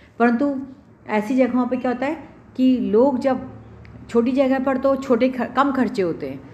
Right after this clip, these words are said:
तो वहाँ तो वो आसानी से रह जाते हैं। पर अब क्या है, लोगों के अंदर, अ, और almost ये जो औद्योगिक क्रांति आई है या दूरसंचार की क्रांति आई है, कह लीजिए कि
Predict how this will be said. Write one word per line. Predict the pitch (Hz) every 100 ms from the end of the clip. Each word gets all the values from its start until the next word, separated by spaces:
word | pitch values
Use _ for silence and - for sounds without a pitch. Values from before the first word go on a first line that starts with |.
| - -
तो |
वहाँ | 226 247 247
तो |
वो | 262
आसानी | 240 214 233 247
से | 247 285 294 - - -
रह | 202 240
जाते | 247 180 160 165
हैं। | 139 - - -
पर | 240 -
अब | 269 311 -
क्या | 302
है, | 285 302 277
लोगों | 226 247
के | 254
अंदर, | 254 233 339 339 - - - - 165
अ, | 180 180
और | - 226 226 233
almost | 233 302 311 -
ये | 277
जो | 247 262
औद्योगिक | 233 190 214 240 262
क्रांति | 233 190 190 220
आई | 180 175 175
है | 170 170
या | 214 208 214 - - -
दूरसंचार | 196 277 262 202 208 190
की | 190 202
क्रांति | 196 165 170 175
आई | 175
है, | 190
कह | 190 220
लीजिए | 208 202 180
कि | 180